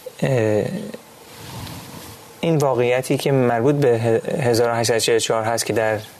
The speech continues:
انجیل نام برشه که دو هزار و سیصد ساله که در دانیال هشت و نه ما دربارش می‌خونیم، اه، یک واقعیه که ادونتیستای قبل از هزار و هشتصد و چهل و چهار به این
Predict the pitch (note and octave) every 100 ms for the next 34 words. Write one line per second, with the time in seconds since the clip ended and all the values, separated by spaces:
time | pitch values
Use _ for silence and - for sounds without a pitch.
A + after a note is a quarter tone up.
0 | - - D#3 G#2+ - A2+ A2+ G#2+ A#2+ A2+
1 | - F#2+ A2+ A2+ A2+ A2 G#2+ G#2+ A2+ A2
2 | A2+ A2+ A2+ G#2+ A2+ - A2 - - A2
3 | G#2+ A2+ C3 D#3 - - G#2+ G#2 G#2 -
4 | - - - - - B2 A2+ A2+ A#2 A2
5 | A#2+ A#2+ - A#2+ C#3 D3 A#2 A2 G#2 G#2
6 | G#2 G#2+ G#2+ - A#2 - A#2 B2+ D#3 -
7 | - - - - - - - A#2+ A2 G#2
8 | - - - - - - - - - -
9 | - - - - - - - - - C#3
10 | D#3+ - - C3 B2 B2 B2 C#3+ E3 D#3+
11 | - D#3+ D#3+ D#3 - - - - B2+ A2
12 | A#2+ A2+ - - D#3 D3 A2 A2 C#3 D#3
13 | C3 A2+ A2 A2+ A2 A2 B2 A2 - A2+
14 | G#2 A2+ C3 C#3+ B2+ A2+ A#2 C3 D3+